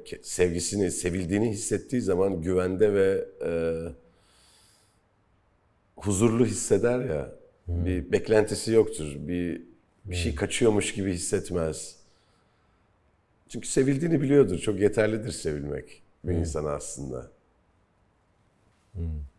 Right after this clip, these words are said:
Speaker 2: And, uh, I think, mashallah, you've been married for over ten years?
Speaker 1: Ten years, almost ten years, yeah.
Speaker 2: Almost.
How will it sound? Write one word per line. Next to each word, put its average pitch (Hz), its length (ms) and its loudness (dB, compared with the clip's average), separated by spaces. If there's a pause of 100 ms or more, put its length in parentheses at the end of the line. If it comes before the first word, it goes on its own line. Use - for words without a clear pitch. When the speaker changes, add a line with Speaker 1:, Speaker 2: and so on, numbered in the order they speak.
(1600)
Speaker 2:
And, 92 440 0
uh, 90 560 -2 (520)
I - 20 -2
think, 131 280 -2
mashallah, 95 640 -2
you've 87 300 -4
been 92 160 -2 (160)
married 101 360 -2
for 90 220 -4
over 101 220 0
ten 113 180 -2
years? 165 320 -2 (880)
Speaker 1:
Ten 92 220 4
years, 76 320 -2
almost 78 500 -4
ten 73 140 -4
years, 71 300 -10
yeah. 69 140 -6
Speaker 2:
Almost. 90 280 -4